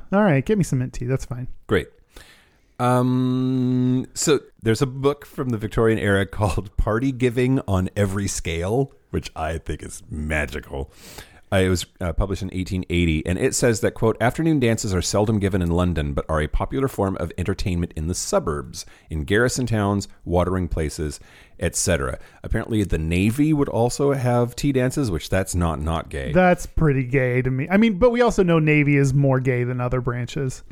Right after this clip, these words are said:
Speaker 2: Um, but the, the book says, yeah. Yes. You have tea, and then you dance, and then you blow each other.
Speaker 1: Yeah. <laughs>
Speaker 2: That's,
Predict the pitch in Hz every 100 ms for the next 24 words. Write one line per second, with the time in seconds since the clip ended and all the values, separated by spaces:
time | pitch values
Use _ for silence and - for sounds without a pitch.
0 | - 120 104 107 101 113 113 110 117 110
1 | 104 90 87 98 104 - - 87 80 82
2 | 82 139 - - - _ _ _ _ _
3 | - - - - - _ _ _ _ -
4 | - - _ _ _ _ _ _ 87 87
5 | 82 - 87 107 - 135 123 120 82 95
6 | 95 87 82 80 - 78 78 76 71 -
7 | 76 69 - 67 69 - 175 214 - -
8 | - - -